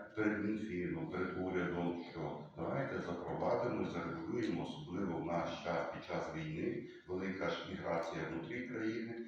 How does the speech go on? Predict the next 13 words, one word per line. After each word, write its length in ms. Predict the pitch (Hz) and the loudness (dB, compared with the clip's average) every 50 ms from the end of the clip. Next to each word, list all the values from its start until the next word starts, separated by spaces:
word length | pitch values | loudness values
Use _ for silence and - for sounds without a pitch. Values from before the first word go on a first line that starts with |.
| - - - - | -8 -12 -16 -12
щоб 140 | - 107 98 | -8 -6 -6
гроші 480 | 82 78 85 87 92 - - - 139 131 - | -4 -2 -2 -2 0 0 0 -2 -2 -2 -2
ходили 360 | - 85 90 95 98 95 90 | -2 -2 -2 0 0 2 2
в 80 | - - | 2 2
розрахунковий 600 | - - - - - - 85 - - 92 87 82 | 0 0 -2 -4 -6 -8 -8 -6 -6 -4 -4 -4
показник 800 | 82 - - 85 - 80 - - 82 85 90 - - 87 87 - - - - - - - - - - | -4 -4 -6 -6 -4 -4 -4 -4 -4 -2 -2 0 0 -2 -4 -6 -10 -16 -18 -20 -20 -20 -20 -20 -10
за 140 | - - - | -6 -2 0
дитиною. 600 | - 123 123 - 147 127 - - - - - - - - - - - - - - - - - | 0 2 2 2 4 4 4 4 2 2 0 -2 -4 -8 -12 -18 -20 -20 -20 -20 -20 -16 -10
І 80 | - - | -6 -6
тоді 440 | - - - - 135 143 - - - 147 - - - - | -4 -2 -2 0 0 0 0 0 -2 -4 -6 -8 -10 -10
зніметься 560 | - - - 156 151 - - - - - - | -6 0 4 6 6 6 6 4 2 0 -2
це 160 | - - - | -2 -4 -4
питання. 600 | - - - - - - - - - - - - | -6 -6 -6 -6 -6 -4 -4 -4 -4 -6 -8 -10